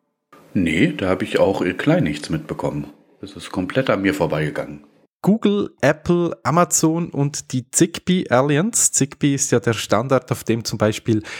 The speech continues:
Speaker 2: die Philips Hue Lampen und so weiter funken und auch viele andere Geschichten wie ikea, äh, Samsung Smart Things und, und, und. Die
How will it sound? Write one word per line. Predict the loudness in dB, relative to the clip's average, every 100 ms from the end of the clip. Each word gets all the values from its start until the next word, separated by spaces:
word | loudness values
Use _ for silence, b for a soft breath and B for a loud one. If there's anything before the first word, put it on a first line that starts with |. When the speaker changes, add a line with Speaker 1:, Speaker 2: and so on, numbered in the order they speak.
| B -8
Speaker 2:
die | -2
Philips | 0 0 0 0
Hue | 2 2 0 2
Lampen | 2 2 0 0 -2
und | -2 0
so | 2
weiter | 2 0 -2
funken | 2 0 2 0 -2
und | -2 -2
auch | -2
viele | 0 0 2
andere | 2 2 2 2
Geschichten | 0 -2 -2 -4 -2
wie | -4
ikea, | -6 -2 2 4 4 -2 B B B B B
äh, | -6 -4 -2 -2 0
Samsung | 2 2 0 0 0 0 0
Smart | 0 2 2 2 -2 -2
Things | 0 0 -2 0 0 0
und, | -2 0
und, | 0 2
und. | 0 0 -4 B B B _ -2
Die | -2